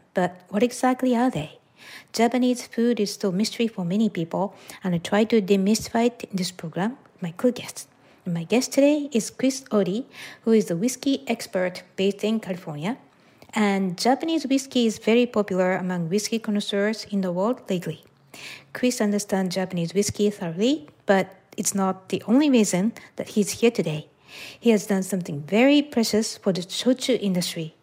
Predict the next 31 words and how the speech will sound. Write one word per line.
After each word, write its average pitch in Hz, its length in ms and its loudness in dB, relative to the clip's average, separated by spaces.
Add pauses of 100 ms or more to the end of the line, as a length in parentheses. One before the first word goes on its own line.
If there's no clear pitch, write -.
(180)
of 180 120 -2
Japan. 160 360 -8 (920)
For 196 100 0
listeners 254 560 2
who - 160 -4
are 190 60 2
not 196 160 0
familiar 262 360 2
with 233 140 4
shochu, 190 580 0 (920)
it 233 100 8
is 196 140 4
a 170 60 2
Japanese 226 500 4
traditional 269 420 0
distilled 294 520 0
spirits - 580 -4
made 208 240 2
from 165 220 -4
grains 254 480 2
and 220 200 0
vegetables 196 600 -4 (240)
such 214 300 0
as 185 440 0
sweet 233 260 -2
potato, 202 600 4
barley, 220 600 2
rice, 196 400 -2 (340)
buckwheat, 220 600 -2
and 196 180 0
sugarcane. - 480 0